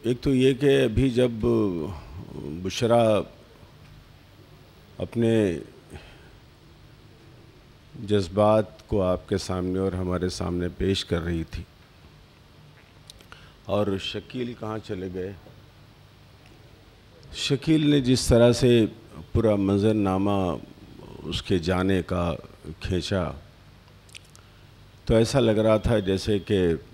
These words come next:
कलेजे पर बर्छियाँ चल रही हैं, बरस रही हैं, कलेजा कट रहा था। मैं किसी को मगबूंग नहीं करना चाहता और बुशरा को तो कतई नहीं,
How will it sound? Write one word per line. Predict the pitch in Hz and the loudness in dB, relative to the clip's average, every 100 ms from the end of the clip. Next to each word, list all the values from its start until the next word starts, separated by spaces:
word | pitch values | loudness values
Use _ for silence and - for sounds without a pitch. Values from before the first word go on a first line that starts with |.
| - - - 67 50 - - | -20 -20 -16 -14 -14 -16 -6
कलेजे | 117 104 104 104 101 | -2 0 2 2 4
पर | 98 92 | 4 2
बर्छियाँ | 78 87 - - 87 82 80 | 2 0 0 0 2 2 -2
चल | - 90 82 | -4 -4 -4
रही | 80 87 | -4 -4
हैं, | 82 82 | -4 -4
बरस | 73 78 80 80 | -4 -4 -4 -4
रही | 80 80 | -4 -4
हैं, | 80 - - - - - - - - - - - - | -4 -8 -12 -20 -20 -20 -20 -20 -20 -20 -20 -20 0
कलेजा | 123 117 113 107 | 4 6 6 4
कट | - 90 85 | 2 -2 0
रहा | 87 82 | 0 0
था। | 78 85 85 90 156 - - | -2 -6 -8 -14 -16 -18 -8
मैं | 110 123 | 0 2
किसी | 123 131 151 | 2 0 0
को | 139 143 | 0 0
मगबूंग | 127 110 117 139 139 | 0 0 2 2 4
नहीं | 127 120 | 4 2
करना | 113 98 95 82 | 2 2 2 2
चाहता | 90 82 - - - - - - - - - | 2 2 -2 -4 -6 -14 -18 -20 -20 -20 -4
और | 92 147 | 0 2
बुशरा | 190 107 117 113 | 2 2 4 4
को | 107 110 | 4 0
तो | 117 - | 0 0
कतई | 98 104 101 | 0 2 4
नहीं, | 95 87 80 | 4 4 2